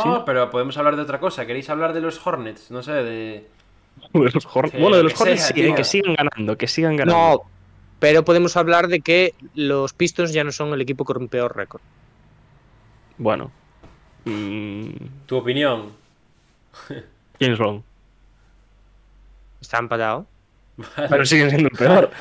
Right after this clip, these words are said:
Speaker 1: <laughs>
Speaker 2: El peor récord lo siguen
Speaker 3: ¿Cuántas
Speaker 2: teniendo.
Speaker 3: victorias tiene San Antonio? ¿Cuántas tiene San Antonio?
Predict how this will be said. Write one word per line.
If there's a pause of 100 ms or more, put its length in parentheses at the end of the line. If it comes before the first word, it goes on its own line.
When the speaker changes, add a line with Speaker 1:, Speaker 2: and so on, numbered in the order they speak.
(680)
Speaker 1:
<laughs>
Speaker 2:
El
peor
récord
lo
siguen
Speaker 3:
¿Cuántas
Speaker 2:
teniendo.
Speaker 3:
victorias
tiene
San
Antonio?
¿Cuántas
tiene
San
Antonio?